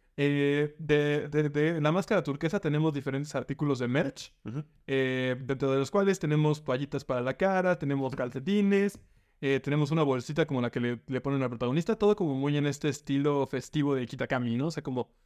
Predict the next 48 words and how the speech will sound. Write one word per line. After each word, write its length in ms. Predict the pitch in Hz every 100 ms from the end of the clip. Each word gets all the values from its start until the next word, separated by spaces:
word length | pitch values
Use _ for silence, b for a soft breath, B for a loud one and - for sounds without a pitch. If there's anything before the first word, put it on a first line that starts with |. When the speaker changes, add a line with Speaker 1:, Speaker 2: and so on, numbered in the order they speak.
| _ -
Speaker 1:
con 120 | 131
el 120 | 127
sello 160 | 147 147
de 60 |
las 140 | 127 117
máscaras 320 | 131 147 127
del 120 | 120
festival. 400 | 123 - 131 135
Speaker 2:
Ah, 40 | 98
ya 100 | 101
vi 80 |
qué 100 | 101
es 60 | 107
lo 80 | 107
que 80 | 82
me 100 | 80
va 140 | 82
a 20 |
Speaker 1:
Pero 300 | 87 147 143
la 160 | 143 147
parte 240 | 196 190 190
que 100 | 160
va 60 |
a 20 | 160
ser 180 | 156
más 160 | 156 170
pensada, 480 | 160 123 110 208 208
¿no? 160 | 180 175
Speaker 2:
<laughs> 1200 | 220 110 123 113 - _ _ _ - - - -
Speaker 1:
Es 80 | 170
que 120 | 190
sacaron, 440 | 208 180 180 226 311
saca-, 360 | - 156 165 147 - -
<laughs> 1600 | 285 - - 453 - 427 - 349 - - _ _ _ - - -
sacaron 400 | - 165 190 226
a 60 | 185
la 120 | 151
venta 300 | 160 170 190
recreaciones 680 | 180 147 143 139 160 175 160
de 80 |
los 180 | 147 135
Jinbei 440 | 143 202 175 185 226
que 120 | 147
podemos 340 | 139 147 147
usar 180 | 131 139
en 120 | 143
el 80 | 139
juego. 400 | - 185 156